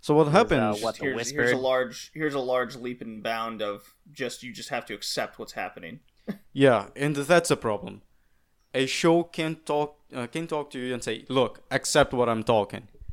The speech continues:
Speaker 1: That's not how things works. Uh, the show needs to trust you, uh, needs to gain your trust. You know, what happens is when they pull out a sometimes it happens with comic relief as well,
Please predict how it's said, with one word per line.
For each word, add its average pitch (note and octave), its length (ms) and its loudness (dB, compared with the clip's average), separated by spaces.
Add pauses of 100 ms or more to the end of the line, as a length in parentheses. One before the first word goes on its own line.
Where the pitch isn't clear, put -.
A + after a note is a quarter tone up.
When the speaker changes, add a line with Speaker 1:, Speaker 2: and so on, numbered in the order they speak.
(260)
Speaker 1:
That's D3 240 4
not C3+ 220 4
how B2 160 4
things C#3 320 -4
works. - 380 -6
Uh, A2+ 360 6
the A2+ 80 2
show D3+ 320 8
needs C#3+ 360 0
to C3 100 -2
trust D3+ 440 6
you, G2 360 0 (120)
uh, A2 280 0
needs B2 360 0
to B2 100 0
gain C3 340 6
your A2 180 0
trust. - 520 0 (560)
You G#2+ 120 -2
know, G2+ 220 0 (840)
what B2+ 220 6
happens C#3+ 480 6
is A2+ 300 0
when B2+ 180 2
they B2 160 4
pull C3 280 0
out A#2 180 2
a G#2 580 -2 (920)
sometimes C3+ 480 0
it A#2 100 2
happens A2+ 360 4
with A2 180 -2
comic G#2+ 300 2
relief B2+ 420 4
as A#2+ 140 -2
well, C3 340 6